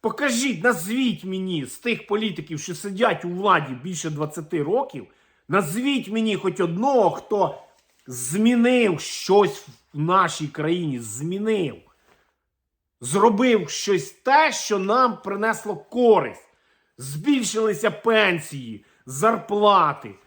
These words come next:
Ми стали жити в безпеці. Нам стало жити краще, веселіше. Що сталося? Покаж-, назвіть мені щонебудь, що сталося в нас таке, що ми сьогодні знову маємо голосувати за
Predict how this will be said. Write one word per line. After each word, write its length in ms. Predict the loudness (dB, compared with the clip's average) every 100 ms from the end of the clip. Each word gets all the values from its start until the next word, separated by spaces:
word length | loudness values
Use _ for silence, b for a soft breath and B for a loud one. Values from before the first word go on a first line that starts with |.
| b b b 0
Ми 240 | 2 2
стали 540 | -2 -6 -2 0 -2
жити 300 | -2 -4 -4
в 60 | -4
безпеці. 1000 | 0 0 0 -4 0 2 2 -2 -10 -20 -20 _ _ _ _ _ _ _ _ _
Нам 260 | -4 -2 -2
стало 420 | -4 -6 -2 -2
жити 340 | -4 -6 -6 -10
краще, 800 | -4 2 4 4 2 -4 -12
веселіше. 840 | -6 -4 -4 -6 -4 -4 -6 -8 -12
Що 420 | -12 -6 -2 -2
сталося? 720 | -2 -2 2 2 0 -6 -14
Покаж-, 400 | -16 -12 -8 -8
назвіть 560 | -6 -8 -6 -4 -4 -6
мені 280 | -10 -10 -10 B B
щонебудь, 720 | -2 0 4 4 4 -2 -8
що 200 | -10 -8
сталося 580 | 0 2 2 0 -6
в 80 | -4
нас 280 | -2 -2 -2
таке, 460 | -10 0 2 2 B B
що 180 | -8 -4
ми 100 | -4
сьогодні 460 | -2 0 0 -2
знову 360 | -4 0 0 -2
маємо 400 | -2 -2 -2 -2
голосувати 720 | -4 -4 -6 -2 0 0 -4
за 280 | -4 -4